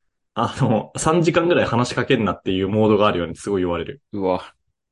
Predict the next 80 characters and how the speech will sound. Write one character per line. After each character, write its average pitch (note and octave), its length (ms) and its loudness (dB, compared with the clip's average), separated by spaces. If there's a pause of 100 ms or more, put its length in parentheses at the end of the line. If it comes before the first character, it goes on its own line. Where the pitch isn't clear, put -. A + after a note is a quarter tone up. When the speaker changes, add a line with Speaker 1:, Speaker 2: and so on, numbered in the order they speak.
(600)
Speaker 1:
え、 F3 120 0
で G3 120 -4
も C#3 80 -2
さ、 A#2 140 -4
ナ A2+ 220 -6
ス - 80 -10
と F#4+ 100 -4
か - 80 -4
も G2+ 160 0
旅 B2+ 80 4
行 F3 80 4
行 F#3 40 6
っ F3+ 40 2
た F#3 60 -2
こ F3 80 0
と G2 60 -6
全 G#2+ 100 -4
然 A2+ 100 -2
あ A2 60 0
る F2 80 -2
じ D#2+ 80 -10
ゃ - 20 -8
ん。 E2 160 -12 (240)
Speaker 2:
ま G2 160 -4
あ。 C#2+ 160 -6 (800)
Speaker 1:
あ F3+ 80 0
の G3+ 80 0
時 G3+ 220 0
俺 A2+ 180 4 (100)
起 - 100 -12
き C#3 60 0
ま D3 120 -4
し - 100 -10
た。 D2+ 380 -6
Speaker 2:
い-、 - 100 -14 (320)
う A#2 80 -6
ん。 E2+ 240 -4 (220)
Speaker 1:
で、 A#2 320 -2 (360)
な C3+ 200 2
ん C3 60 0
か、 G#2+ 200 0
す-、 - 300 -16 (360)
起 G#3 220 0
き - 20 -16
た - 140 -2
直 - 280 -2
後 A2+ 180 0
と G2 80 -4
か G#2 80 0
っ - 20 -6
て - 60 -10
話 D#3+ 260 -4
し - 60 -10
か D3 100 0
け D3+ 80 -2
ん D3+ 80 0
な D3+ 100 0
オ D#3+ 80 0
ー D3+ 40 2
ラ G2 100 0
出 G2+ 100 -6
て G#2+ 80 -4
る F#2 40 -2
っ - 20 -10
て - 80 -16
す - 80 -6
ご G#2+ 100 2
い F#2+ 60 -4
言 F#2 100 -2
わ G2 60 -2
れ G2+ 80 0
る F#2+ 60 -2
け F2+ 40 -4
ど E2 60 -4
さ、 - 160 -16
出 A#2+ 100 -2
て C3 120 -8
な F2 100 -8
い E2+ 60 -12
の？ - 80 -20